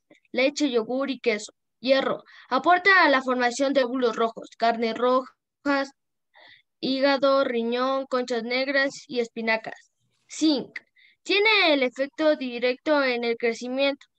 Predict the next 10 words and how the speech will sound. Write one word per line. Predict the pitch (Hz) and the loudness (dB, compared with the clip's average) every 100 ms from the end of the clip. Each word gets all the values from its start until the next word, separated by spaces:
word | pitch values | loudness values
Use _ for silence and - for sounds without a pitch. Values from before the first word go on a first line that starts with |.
| _ _ | _ _
en | - 247 | -6 -2
el | 254 | 0
desarrollo | 269 269 269 277 302 320 311 | -2 -2 -2 0 0 -2 -2
neurológico | 294 254 247 247 233 233 262 311 349 359 359 359 _ _ _ _ _ _ | -2 -2 -2 -2 -2 -2 -2 -2 -2 2 0 0 _ _ _ _ _ _
y | - 269 269 - _ - | -10 -6 -6 -10 _ -10
del | 202 254 | -2 -2
sistema | 240 254 247 262 285 285 240 | -4 -10 -4 -2 0 -2 -2
inmune. | 233 226 220 190 - _ _ | -6 -6 -8 -10 -12 _ _
También | 262 294 339 359 359 - _ _ _ _ _ _ _ _ | -4 -4 -2 -4 -6 -12 _ _ _ _ _ _ _ _
el | - 269 277 294 285 | -4 -2 0 0 -2